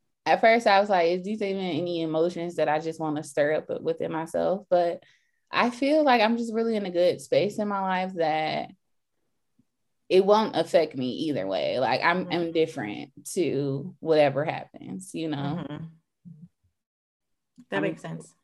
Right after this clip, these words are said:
Speaker 1: Yeah.
Speaker 2: That makes sense. Yeah, I think, um, kinda switching up, one of the things that I wanna take it off of my chest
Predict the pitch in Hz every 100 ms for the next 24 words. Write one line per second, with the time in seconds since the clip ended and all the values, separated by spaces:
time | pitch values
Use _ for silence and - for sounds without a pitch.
0 | _ 175 113 - - 214 _ _ _ _
1 | _ _ _ _ _ _ _ _ - 208
2 | 196 185 190 220 226 _ _ _ _ _
3 | _ _ _ _ 208 196 190 185 - _
4 | - _ - 302 349 339 320 _ 226 226
5 | 220 214 214 214 214 214 _ _ _ _
6 | - _ _ - 262 277 254 240 214 208
7 | 220 202 214 208 208 202 196 190 175 170
8 | 180 - _ _ _ _ _ 180 190 202
9 | 208 190 196 196 196 190 196 196 196 _